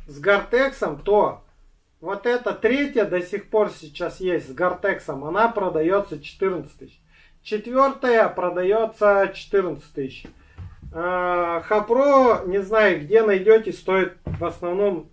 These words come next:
одиннадцать тысяч, двенадцать. Про эти я сказал. Эти с Гортексом тоже четырнадцать тысяч. И эти с Гортексом четырнадцать тысяч.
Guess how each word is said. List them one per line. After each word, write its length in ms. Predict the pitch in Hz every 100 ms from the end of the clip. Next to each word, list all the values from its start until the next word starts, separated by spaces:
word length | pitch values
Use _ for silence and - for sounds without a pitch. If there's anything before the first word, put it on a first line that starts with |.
| _ -
одиннадцать 520 | 165 180 185 - -
тысяч, 340 | 190 180 -
двенадцать. 560 | 135 151 160 143 - _ _ _ - _ _ _ _ _
Про 160 | - 202
эти 160 | 214 214
я 120 | 196
сказал. 360 | - 190 185
Эти 300 | 208 233 226 175
с 80 |
Гортексом 640 | 165 202 220 220 - 151 - - - -
тоже 400 | 262 269 262 -
четырнадцать 560 | - - 240 233 220 -
тысяч. 320 | 220 208 - - - - - - - - - -
И 100 | 170
эти 240 | 202 202 160
с 80 |
Гортексом 600 | 135 175 208 202 196 151 -
четырнадцать 500 | - 175 156 143 -
тысяч. 240 | 104